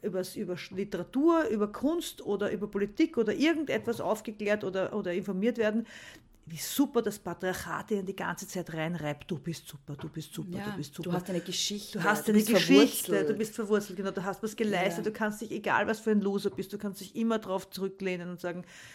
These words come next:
Speaker 1: „Schau, wenigstens meine Vorväter haben's zu irgendwas gebracht.“ So kommt mir das vor und das können die Frauen nicht.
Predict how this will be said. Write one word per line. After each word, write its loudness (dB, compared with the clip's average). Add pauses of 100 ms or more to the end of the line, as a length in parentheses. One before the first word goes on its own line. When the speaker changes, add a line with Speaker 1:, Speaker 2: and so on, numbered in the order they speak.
Speaker 1:
„Schau, -2
wenigstens -8
meine -8
Vorväter -10
haben's -14
zu -12
irgendwas -14
gebracht.“ -14
So -4
kommt -10
mir -8
das -8
vor -10
und -14
das -12
können -8
die -8
Frauen -6
nicht. -10